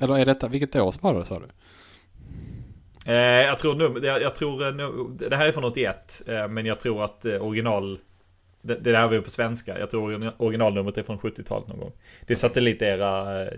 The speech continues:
Speaker 2: Justice League.
Speaker 1: Mm.
Speaker 2: Så det är ju sjuttiotalet någonstans.
Speaker 1: Mm. Ah, okej, så det är Carter Hall, eh, under,
Speaker 2: Nej,
Speaker 1: eh,
Speaker 2: eh,
Speaker 1: i
Speaker 2: Qatar Hall.
Speaker 1: Ja, Qatar Hall, innan, eh, Crisis be-, förklarar för oss att det egentligen var Fel Andar.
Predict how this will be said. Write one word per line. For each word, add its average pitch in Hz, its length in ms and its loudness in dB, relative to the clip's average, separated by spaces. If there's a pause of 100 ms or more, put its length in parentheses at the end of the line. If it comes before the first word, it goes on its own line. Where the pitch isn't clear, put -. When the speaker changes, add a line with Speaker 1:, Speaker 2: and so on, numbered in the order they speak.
Speaker 2:
Justice 98 280 -6
League. - 160 -12 (420)
Speaker 1:
Mm. 95 160 -8
Speaker 2:
Så 87 60 -8
det 98 120 -2
är 92 100 0
ju 92 100 -2
sjuttiotalet 98 440 -8
någonstans. - 360 -12 (1200)
Speaker 1:
Mm. 101 220 -12 (460)
Ah, 131 240 4
okej, 107 220 -2
så 104 60 -8
det 117 60 0
är - 20 -18
Carter 127 300 2
Hall, 104 480 4 (880)
eh, 95 300 -2
under, 95 320 -4
Speaker 2:
Nej, 123 180 8
Speaker 1:
eh, 180 60 -2
Speaker 2:
eh, 139 200 6
Speaker 1:
i 127 40 2
Speaker 2:
Qatar 139 380 4
Hall. 98 300 2 (280)
Speaker 1:
Ja, 127 120 6
Qatar 110 300 -4
Hall, 95 260 -2
innan, 104 500 2 (580)
eh, 95 540 -6 (560)
Crisis 110 500 -4
be-, 113 200 -6 (100)
förklarar 98 600 -2
för 90 320 2
oss - 140 -10
att 90 160 -8
det 101 60 -6
egentligen 90 420 -8
var 85 280 -8 (220)
Fel 92 180 -10
Andar. - 220 -4